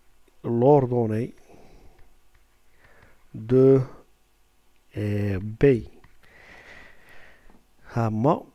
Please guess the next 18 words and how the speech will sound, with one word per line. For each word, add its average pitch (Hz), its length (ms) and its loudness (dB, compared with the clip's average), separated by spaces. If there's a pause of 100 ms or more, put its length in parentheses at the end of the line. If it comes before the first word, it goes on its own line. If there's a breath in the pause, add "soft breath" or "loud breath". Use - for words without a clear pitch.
زيد 123 300 -4
هنا 117 180 0
عشان 135 200 -6
نكتبو 123 340 -6
ليها 127 180 2
خويا 127 400 2 (300 loud breath)
لير، 131 960 0 (460)
فوالا، 107 560 -4 (420)
إيكغيك 120 840 0
بي. 110 500 0
الحمد 120 320 -2
لله، 113 120 0
شحال 127 280 0
قلنا؟ 127 300 0
ها 101 260 -4
جوج، 131 480 -4 (140)
ها 113 180 -2
أربعة، 127 380 -4